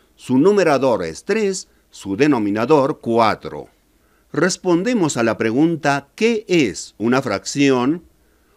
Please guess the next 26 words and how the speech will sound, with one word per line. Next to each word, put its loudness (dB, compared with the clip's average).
Una 4
fracción 0
es -4
un 6
número 2
que -2
se -4
obtiene 0
de 0
dividir 2
un 0
entero 2
en 2
partes -2
iguales. -2
¿Cómo 2
sumar -4
fracciones -2
heterogéneas? -2
Hay 0
varios -2
métodos. -4
Nosotros -2
vamos 0
a -6
resolver -2